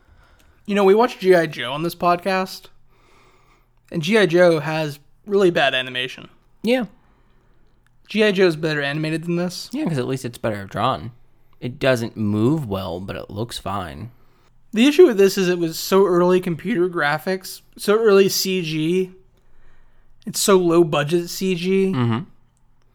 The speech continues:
Speaker 2: That just shouldn't have been done?
Speaker 1: Yeah, that it shouldn't have been done.
Speaker 2: Yeah. And I didn't notice really until we were at the minion reading shit from the book thing,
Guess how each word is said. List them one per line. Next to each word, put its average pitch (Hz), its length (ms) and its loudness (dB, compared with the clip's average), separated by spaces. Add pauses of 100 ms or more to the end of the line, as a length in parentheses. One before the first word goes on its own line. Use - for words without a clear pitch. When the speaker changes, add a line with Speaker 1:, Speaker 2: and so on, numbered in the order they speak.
(420)
Speaker 2:
That 107 180 -2
just 165 160 -10
shouldn't 113 160 -4
have 104 60 -8
been 104 140 -2
done? 139 260 -4 (100)
Speaker 1:
Yeah, 170 340 0
that 143 120 -4
it 151 60 -4
shouldn't 160 240 -4
have 147 80 -8
been 139 100 -10
done. 131 280 -12 (180)
Speaker 2:
Yeah. 95 200 -6 (680)
And 160 340 2 (240)
I 160 200 -8 (520)
didn't 240 320 -4
notice 139 380 2
really 135 240 0
until 131 260 0
we 131 120 2
were 123 240 2
at 120 260 -4
the 117 180 2
minion 117 520 2
reading 117 320 0
shit 123 200 -10
from 123 120 -6
the 104 60 -2
book 101 280 -4
thing, 156 340 -4